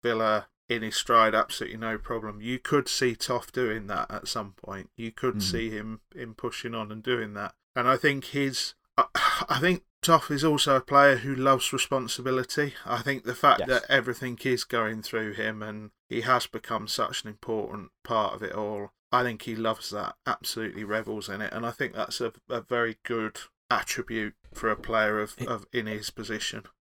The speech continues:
Speaker 2: He's a big personality, and, and I mean that in a good way, 'cause normally when people say that, it's like he's the kind of guy who takes his top off at a party. Uh, not that I'm in any position to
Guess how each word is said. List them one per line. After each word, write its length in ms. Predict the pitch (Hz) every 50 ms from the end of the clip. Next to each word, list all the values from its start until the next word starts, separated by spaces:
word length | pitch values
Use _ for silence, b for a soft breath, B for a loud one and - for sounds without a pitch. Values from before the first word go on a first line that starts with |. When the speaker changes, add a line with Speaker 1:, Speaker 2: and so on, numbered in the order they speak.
| _ -
Speaker 2:
He's 200 | - 131 143 131
a 60 | 143 131
big 280 | - 156 147 - -
personality, 800 | - - 139 135 - - 127 127 120 117 - 104 101 101 98 - - _ _ _ - - - _ -
and, 400 | 107 104 101 101 101 101 - - - -
and 120 | 101 104
I 60 | 107 104
mean 220 | 101 107 107 101
that 140 | 107 107 -
in 100 | 101 107
a 40 | 101
good 220 | - 110 98 -
way, 180 | - 98 95 95
'cause 160 | - - 101
normally 260 | 117 117 113 110 107
when 140 | 104 104 98
people 260 | - - 107 - - 98
say 220 | - - 101 98
that, 240 | 92 98 95 82 80
it's 180 | 101 - - -
like 280 | 101 98 98 - - _ _ _ -
he's 200 | - 113 107 98
the 80 | 98 101
kind 240 | - - 104 98 104
of 60 | 101
guy 140 | - 101 98
who 60 | 98
takes 340 | 98 - - 98 98 - -
his 120 | 98 -
top 240 | - - 107 98 -
off 180 | 95 - - -
at 80 | 98 -
a 60 | 98
party. 540 | - - 104 101 98 90 67 80 90 98 _ _ _ -
Uh, 80 | - 117 117 107
not 220 | 127 113 107 -
that 100 | 95 90
I'm 120 | 98 101 101
in 120 | 98 95
any 160 | 98 95 104
position 300 | - - 92 101 92 -
to 60 | _